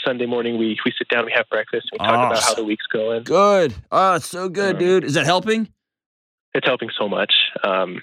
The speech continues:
Speaker 2: Yes.
Speaker 1: we went through a bit of a rough patch. We were pretty stressed, um, in the beginning. I, I say in the beginning, we've only been married for five months, so I guess this is the beginning.
Speaker 2: <laughs>
Speaker 1: But
Speaker 2: Dude, if you've already figured it out after five months, you win. Write that book. You'll be, you'll be
Speaker 1: <laughs>
Speaker 2: rich.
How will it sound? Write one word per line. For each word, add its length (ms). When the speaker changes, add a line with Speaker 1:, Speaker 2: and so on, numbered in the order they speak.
Speaker 2:
Yes. 160
Speaker 1:
we 80
went 180
through 120
a 40
bit 140
of 100
a 80
rough 220
patch. 200
We 80
were 60
pretty 220
stressed, 380
um, 260
in 140
the 60
beginning. 360
I, 140
I 160
say 100
in 60
the 60
beginning, 340
we've 100
only 140
been 100
married 200
for 160
five 180
months, 300
so 80
I 60
guess 180
this 100
is 140
the 100
beginning. 380
Speaker 2:
<laughs> 60
Speaker 1:
But 180
Speaker 2:
Dude, 140
if 100
you've 140
already 240
figured 360
it 100
out 180
after 180
five 300
months, 300
you 120
win. 440
Write 180
that 180
book. 280
You'll 100
be, 160
you'll 120
be 160
Speaker 1:
<laughs> 80
Speaker 2:
rich. 500